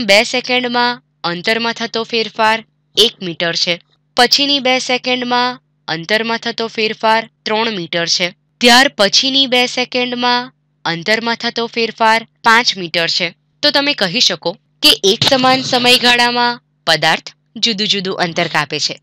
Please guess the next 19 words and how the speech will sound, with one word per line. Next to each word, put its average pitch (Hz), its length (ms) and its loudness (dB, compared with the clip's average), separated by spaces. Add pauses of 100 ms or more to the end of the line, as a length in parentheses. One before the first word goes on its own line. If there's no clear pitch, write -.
(320)
માટે 262 280 4
અહીં 185 380 0
આપણને 254 520 2 (280)
અચળ 190 340 0
ઝડપ 240 360 0
મળશે 240 400 2
નહીં. 175 280 -4 (180)
અગાઉના 240 520 4 (100)
આલેખ 185 460 2
કરતાં 170 480 0 (260)
આ 214 220 6
આલેખનો 214 560 2 (100)
આકાર 180 460 2 (160)
જુદો 175 320 -4
હશે, 147 340 -2 (220)
કારણ 233 300 4
કે 277 180 0
અહીં 247 420 0 (180)
પદાર્થ 180 440 2